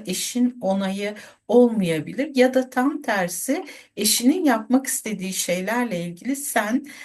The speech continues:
e, var olan düzeni bozmak ve kendi alanında kalmak istiyor olabilirsin.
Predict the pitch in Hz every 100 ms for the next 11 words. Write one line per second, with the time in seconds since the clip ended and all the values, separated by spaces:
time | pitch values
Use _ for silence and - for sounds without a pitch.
0 | - - 208 190 233 247 233 208 208 214
1 | 185 196 190 196 208 202 190 190 226 294
2 | - 240 - 208 196 240 190 180 170 170
3 | 180 - - 180 175 170 - - - 160
4 | 156 156 156 156 160 151 - 392 440